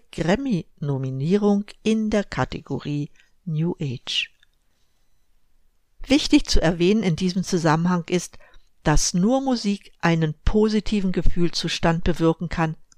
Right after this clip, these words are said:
die uns gefällt. Das ist unabhängig von dem Musikgenre. Dies trifft jedoch nicht auf Grunge-Musik zu.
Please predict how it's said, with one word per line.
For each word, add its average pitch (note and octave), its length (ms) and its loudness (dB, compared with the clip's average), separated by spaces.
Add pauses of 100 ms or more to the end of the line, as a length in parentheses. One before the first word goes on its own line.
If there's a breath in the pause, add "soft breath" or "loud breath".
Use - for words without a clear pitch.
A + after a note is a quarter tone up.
(180)
die G#3 140 -4
uns G#3+ 320 -4
gefällt. A3 640 2 (1080 soft breath)
Das G#3 200 4
ist - 340 -4
unabhängig F#3 840 2 (140)
von D#3 260 2
dem E3 160 0
Musikgenre. C#3+ 840 -2 (640 soft breath)
Dies - 240 -2
trifft - 340 4
jedoch D3 320 -2
nicht F3+ 400 -2
auf - 240 6
Grunge-Musik D3+ 880 -2
zu. C#3+ 260 -4